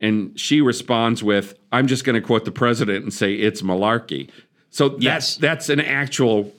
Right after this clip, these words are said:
Speaker 1: response.
Speaker 2: Yes.
Speaker 1: It's not
Speaker 2: It's not, "Well, I would refer you to the Justice Department,"
Speaker 1: Right.
Speaker 2: or, "I would refer you to the White House counsel," or, "I'm not going to speak on this."
Speaker 1: Yeah, it's not stonewalling. It's
Speaker 2: Right.
Speaker 1: just a lame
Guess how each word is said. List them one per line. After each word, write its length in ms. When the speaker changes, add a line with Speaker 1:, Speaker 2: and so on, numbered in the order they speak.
Speaker 1:
response. 960
Speaker 2:
Yes. 380
Speaker 1:
It's 260
not 560
Speaker 2:
It's 180
not, 220
"Well, 120
I 120
would 100
refer 240
you 80
to 60
the 80
Justice 400
Department," 480
Speaker 1:
Right. 180
Speaker 2:
or, 140
"I 80
would 100
refer 240
you 60
to 80
the 80
White 180
House 220
counsel," 420
or, 240
"I'm 100
not 240
going 260
to 60
speak 360
on 180
this." 340
Speaker 1:
Yeah, 320
it's 240
not 260
stonewalling. 920
It's 80
Speaker 2:
Right. 240
Speaker 1:
just 260
a 60
lame 640